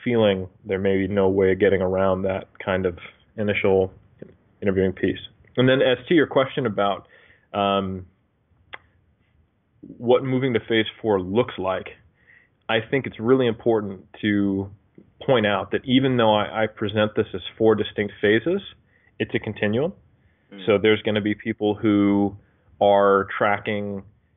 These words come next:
Speaker 1: you know, body weight and protein for, for a good chunk, which is kinda somewhere between, say, phase three and phase, phase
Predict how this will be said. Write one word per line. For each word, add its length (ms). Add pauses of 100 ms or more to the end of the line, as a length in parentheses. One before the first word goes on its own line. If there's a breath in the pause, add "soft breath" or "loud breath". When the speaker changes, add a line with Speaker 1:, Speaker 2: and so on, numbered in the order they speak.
(100)
Speaker 1:
you 120
know, 160
body 420
weight 340 (320)
and 180
protein 720 (580)
for, 580 (300)
for 240
a 100
good 400
chunk, 280
which 100
is 80 (100)
kinda 220
somewhere 220
between, 600 (440 soft breath)
say, 260 (100)
phase 200 (100)
three 180
and 140
phase, 320 (320)
phase 120